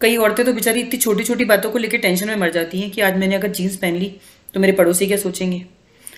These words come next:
अगर मैंने आज long skirt पहन ली, तो मेरे रिश्तेदार क्या बोलेंगे? और आपके ससुराल वाले expect करते हैं कि आप सर ढक के रखो पूरे time। वो कर लेती हो आप, करती जाती हो, करती जाती हो।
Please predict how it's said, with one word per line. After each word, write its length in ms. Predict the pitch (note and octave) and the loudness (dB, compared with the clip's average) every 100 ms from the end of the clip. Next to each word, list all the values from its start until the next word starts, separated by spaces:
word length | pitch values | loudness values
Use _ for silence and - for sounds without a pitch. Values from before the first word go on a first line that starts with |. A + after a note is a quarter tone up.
| - | -2
अगर 180 | F3+ G#3 | 0 2
मैंने 160 | G#3 | 0
आज 160 | - F3+ | -2 -2
long 200 | F#3 G3 | -2 -2
skirt 240 | - A3+ | -2 -4
पहन 200 | A3 G3+ | 0 0
ली, 160 | G3+ G#3+ | 0 -4
तो 100 | A3 | -6
मेरे 160 | G3+ F#3+ | -4 0
रिश्तेदार 460 | F3+ G3+ G#3 G#3 | 0 0 2 2
क्या 120 | G#3 | 2
बोलेंगे? 400 | G3 F#3 F#3 F#3 - _ _ _ _ _ _ _ _ - | 0 0 -2 -4 -10 _ _ _ _ _ _ _ _ 4
और 140 | G#3 A3+ | 6 6
आपके 380 | - G#3 - | 2 0 -2
ससुराल 320 | A3 A3 A3 G#3+ | -4 2 2 2
वाले 140 | G#3+ | 0
expect 280 | G#3 A3 A3 | -2 -4 -2
करते 220 | F#3+ G3 | -2 0
हैं 80 | G3 | 0
कि 60 | |
आप 80 | F#3+ | 0
सर 200 | F#3 A3 | 4 2
ढक 160 | G#3 - | 2 -2
के 80 | G#3 | -4
रखो 200 | G3+ G3 | -4 -2
पूरे 200 | F#3 F#3 | -2 -2
time। 200 | F3+ F3+ - _ _ _ _ _ _ G3 | -4 -8 -16 _ _ _ _ _ _ 0
वो 100 | G#3 | 2
कर 140 | A3 | 4
लेती 240 | G#3 G3+ | 2 0
हो 100 | G3 | -2
आप, 240 | F3+ F3+ - _ _ | -2 -4 -16 _ _
करती 240 | A3+ A3 A#3+ | 0 0 2
जाती 260 | A#3 A#3 | 2 0
हो, 60 | G#3+ | -2
करती 280 | G#3+ A3 B3 | -2 0 2
जाती 280 | A#3+ A#3+ | 0 0
हो। 260 | A3+ F#3 | -2 -4